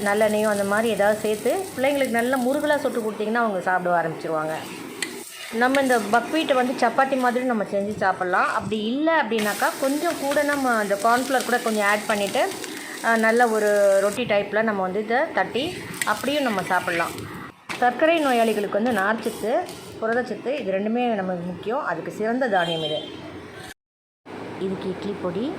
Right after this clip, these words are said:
நேத்து வச்ச எறா தொக்கு, அப்புறம் முட்டுக்கடலை சட்னி காரமா சூப்பரா இருக்கும்.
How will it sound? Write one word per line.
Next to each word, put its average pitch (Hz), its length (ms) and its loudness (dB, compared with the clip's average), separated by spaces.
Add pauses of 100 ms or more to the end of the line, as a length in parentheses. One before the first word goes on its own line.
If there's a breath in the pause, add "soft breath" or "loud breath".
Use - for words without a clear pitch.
நேத்து 180 320 -6
வச்ச 170 240 -8
எறா 165 400 -6
தொக்கு, 285 380 -12
அப்புறம் - 400 -10 (460)
முட்டுக்கடலை 170 500 -8
சட்னி - 380 -12 (160)
காரமா 151 560 -6 (680)
சூப்பரா - 600 -8
இருக்கும். 190 360 -8